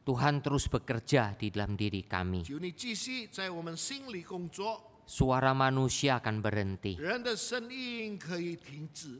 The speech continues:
Speaker 1: Tetapi suara firman Tuhan akan terus berbicara.
Speaker 2: 但是神的话要不断在我们的心里。
Speaker 1: Khususnya berbicara kepada kami yang merupakan umat pilihan Allah.
Speaker 2: 特别对我们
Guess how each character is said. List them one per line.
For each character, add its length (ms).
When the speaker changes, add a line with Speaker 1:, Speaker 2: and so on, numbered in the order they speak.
Speaker 1:
Tetapi 480
suara 560
firman 640
Tuhan 400
akan 320
terus 320
berbicara. 680
Speaker 2:
但 40
是 80
神 280
的 120
话 280
要 160
不 240
断 640
在 200
我 160
们 140
的 100
心 360
里。 160
Speaker 1:
Khususnya 640
berbicara 960
kepada 400
kami 720
yang 160
merupakan 600
umat 440
pilihan 440
Allah. 320
Speaker 2:
特 120
别 400
对 400
我 160
们 320